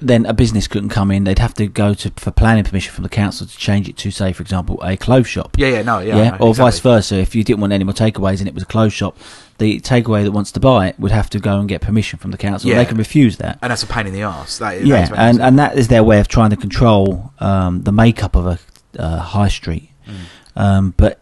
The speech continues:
Speaker 2: It doesn't do it. It, it, it doesn't
Speaker 1: it
Speaker 2: control
Speaker 1: depends
Speaker 2: it.
Speaker 1: how lax the planning t-, team are. If they just wanna fill those holes in, "Oh, we've got six empty shops out of
Speaker 2: Mm.
Speaker 1: twelve in that high street, w-, it'd be better have something rather than nothing."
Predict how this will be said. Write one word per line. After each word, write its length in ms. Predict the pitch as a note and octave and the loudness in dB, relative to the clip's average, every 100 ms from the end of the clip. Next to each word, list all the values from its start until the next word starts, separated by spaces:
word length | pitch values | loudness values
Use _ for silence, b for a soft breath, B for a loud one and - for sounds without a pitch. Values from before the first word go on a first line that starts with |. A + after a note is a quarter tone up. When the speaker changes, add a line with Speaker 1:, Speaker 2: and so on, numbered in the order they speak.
| _ | _
Speaker 2:
It 120 | A#2 | -8
doesn't 320 | C#3 D3 A2+ | -6 -6 -8
do 160 | B2+ B2+ | -4 -4
it. 240 | G2 F#2 | -4 -6
It, 160 | D#2 A2+ - F2 | -8 -10 -10 -14
it, 160 | G#2+ | -12
it 160 | F2 A2+ | -10 -8
doesn't 220 | B2+ B2 | -8 -4
Speaker 1:
it 40 | |
Speaker 2:
control 180 | C#3 C#3+ F3 | 0 2 4
Speaker 1:
depends 180 | F3+ D3+ | 6 6
Speaker 2:
it. 40 | |
Speaker 1:
how 100 | D3+ | 6
lax 280 | C3+ C3+ - | 4 2 0
the 80 | - | 2
planning 400 | C#3 D3+ C3+ A2 | 4 6 4 2
t-, 280 | - G2 F#2 - | -2 -8 -8 -2
team 280 | G2 F#2+ | 0 2
are. 160 | F#2 F#2 | 2 2
If 60 | G2+ | 4
they 160 | C#3+ | 2
just 180 | C#3 B2+ | 4 4
wanna 180 | A#2+ A#2+ | 4 4
fill 340 | - C3+ A#2 | 2 4 4
those 260 | A2 G#2 G2+ | 4 4 4
holes 440 | A#2+ A2+ E2 F2 | 4 4 2 0
in, 140 | G2 F#2+ | 0 -2
"Oh, 280 | - A#2 | 0 0
we've 120 | G#2 G2 | 2 0
got 240 | G#2+ - - - | -4 -6 -18 -18
six 300 | - - - | -6 -4 0
empty 260 | G#2+ F#2+ F#2+ | 0 -2 -2
shops 340 | - A2+ - | 0 -2 -2
out 160 | F#2+ G2 | -4 -4
of 160 | F#2+ - | -6 -10
Speaker 2:
Mm. 160 | B2+ A#2 | -4 2
Speaker 1:
twelve 320 | A#2+ G#2 G2 | 4 4 2
in 80 | G2 | 0
that 100 | F2 | 0
high 180 | G#2 G#2+ | 2 0
street, 360 | - F#2+ F2+ - | 0 -2 -2 -6
w-, 160 | G#2+ G#2 | -4 -4
it'd 140 | - | 0
be 60 | G#2 | 2
better 260 | B2 - | 4 4
have 160 | G#2 G2 | 2 0
something 380 | - G#2+ G2 E2+ | 0 0 0 0
rather 220 | F#2+ G2 | -2 -2
than 180 | G2 G2 | -2 0
nothing." 400 | G#2+ - F#2 F2 | 0 0 -2 -4